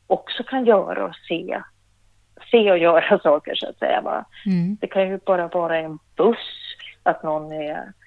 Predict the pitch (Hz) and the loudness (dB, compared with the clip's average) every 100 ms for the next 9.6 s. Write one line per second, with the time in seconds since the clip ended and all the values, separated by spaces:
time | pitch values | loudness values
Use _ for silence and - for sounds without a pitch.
0 | _ - 170 165 - 160 165 170 165 165 | _ -8 -4 -4 -4 -8 -6 -6 -10 -14
1 | - 175 170 175 - 92 - - - - | -12 -12 -10 -8 -8 -8 -8 -12 -10 -12
2 | 85 - - - - 185 180 180 175 180 | -12 -12 -10 -10 -10 -14 -8 -6 -4 -2
3 | 175 - - - 196 196 214 185 - - | -4 -6 -10 -2 0 0 -2 -4 -6 -10
4 | - 190 190 190 208 202 185 185 - 180 | -12 -10 -4 0 2 0 -2 -6 -6 -4
5 | 202 208 190 196 185 - 185 185 196 202 | -2 -2 -6 -10 -10 -8 -8 -10 -10 -10
6 | 196 - 233 202 - 202 196 185 175 190 | -12 -16 -20 -16 -6 -4 -2 -2 -2 -2
7 | 190 180 - 175 180 175 208 220 170 135 | -2 -4 -8 -10 -8 -6 -2 0 0 -4
8 | 143 - - - - 143 143 151 - 151 | -6 -8 -10 -8 -6 -6 -8 -10 -12 -12
9 | 160 - - 156 202 | -12 -10 -6 -6 -6